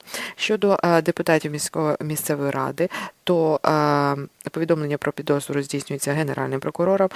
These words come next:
прокурором Києва області. Е, щодо адвокатів, теж Генеральним прокурором, прокурором Києва області. А щодо Генерального прокурора і його заступника, то, відповідно, повідомлення про підозру таким особам вручається або Генеральним пропо-, прокурором, або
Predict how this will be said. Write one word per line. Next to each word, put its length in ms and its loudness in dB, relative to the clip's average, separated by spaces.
прокурором 560 0
Києва 540 0
області. 560 -6
Е, 260 4
щодо 320 0
адвокатів, 760 -2
теж 360 0
Генеральним 460 0
прокурором, 480 -2
прокурором 460 -4
Києва 380 -4
області. 540 -6
А 240 6
щодо 360 0
Генерального 500 0
прокурора 480 -4
і 40 0
його 140 -2
заступника, 520 -4
то, 120 -6
відповідно, 540 -6
повідомлення 480 -4
про 160 -8
підозру 500 -4
таким 260 -8
особам 400 -6
вручається 520 0
або 140 -4
Генеральним 480 -6
пропо-, 300 -10
прокурором, 540 -4
або 300 -4